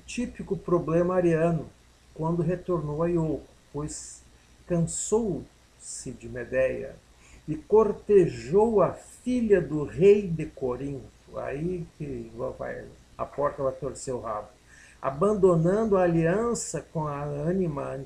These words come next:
interior meio bruxa, que o tinha ajudado, desejando em seu lugar uma mulher que pudesse trazer-lhe poder coletivo e reconhecimento. Não estava contente com o que tinha,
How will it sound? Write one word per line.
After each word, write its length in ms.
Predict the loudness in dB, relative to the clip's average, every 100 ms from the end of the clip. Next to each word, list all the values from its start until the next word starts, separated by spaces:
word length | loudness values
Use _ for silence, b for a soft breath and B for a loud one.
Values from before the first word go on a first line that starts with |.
| -10
interior 800 | -6 -4 -4 -6 -4 -2 -2 -4
meio 380 | -8 -4 -4 -4
bruxa, 580 | -2 0 0 -2 -8 -8 b b b _
que 80 | -8
o 80 | -8
tinha 440 | -6 -6 0 2
ajudado, 600 | 2 -2 -2 -2 0 -2 -4 _ _ _
desejando 640 | -4 -2 2 0 0 -4
em 100 | -6
seu 200 | -6 -2
lugar 400 | 0 2 2 2
uma 180 | 0 0
mulher 380 | 0 0 0 -2
que 120 | -12
pudesse 720 | -6 -4 0 0 0 -4 -10 -14 b b b _
trazer-lhe 720 | 0 2 2 0 0 0 -2
poder 600 | -2 -2 -2 -2 -6 -8 -2
coletivo 760 | 2 2 0 -4 -6 -4 -2
e 40 |
reconhecimento. 960 | -2 -2 -4 -4 -4 -6 -14 -14 -16 -20 _ _ _ _ B B B -4
Não 160 | 2 2
estava 380 | 2 2 2 4
contente 540 | 2 4 2 2 -2
com 100 | -6
o 20 |
que 140 | -8 -12
tinha, 340 | -14 -12